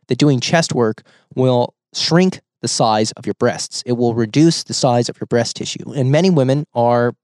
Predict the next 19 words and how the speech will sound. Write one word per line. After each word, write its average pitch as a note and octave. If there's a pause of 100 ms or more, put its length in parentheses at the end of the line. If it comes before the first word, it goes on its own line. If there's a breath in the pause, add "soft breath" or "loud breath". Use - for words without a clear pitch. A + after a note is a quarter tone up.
(240)
pretty B2+
cognizant D3+ (340 soft breath)
of A#2
the A#2+
size G2
of G2
their G#2+
breast E3
tissue, C3+ (300 soft breath)
and A#2+
they're B2+
not D3
particularly C3+
inclined A#2
to A2+
reduce B2+
it D#3
through B2
exercise. -